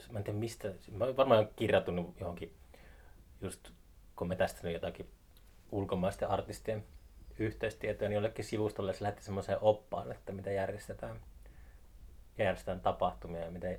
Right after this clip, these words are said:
buukataan keikkoja. Mulla sille on aika paljon kokemusta asiasta, mutta siinä oli just semmoinen esimerkki, että,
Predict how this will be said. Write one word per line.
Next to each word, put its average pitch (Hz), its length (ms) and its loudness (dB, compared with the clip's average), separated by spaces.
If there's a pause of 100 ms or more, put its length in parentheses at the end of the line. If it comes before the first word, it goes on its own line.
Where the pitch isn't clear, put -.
(120)
buukataan 90 380 -6
keikkoja. 92 560 -2 (360)
Mulla 92 160 0
sille 92 280 2 (380)
on 101 100 -2
aika 98 140 0
paljon 92 220 -2
kokemusta 95 600 4
asiasta, 107 400 -4
mutta 101 160 -6
siinä 117 120 8
oli 113 80 12
just 110 160 6 (400)
semmoinen 110 380 4
esimerkki, 95 500 2
että, - 200 -8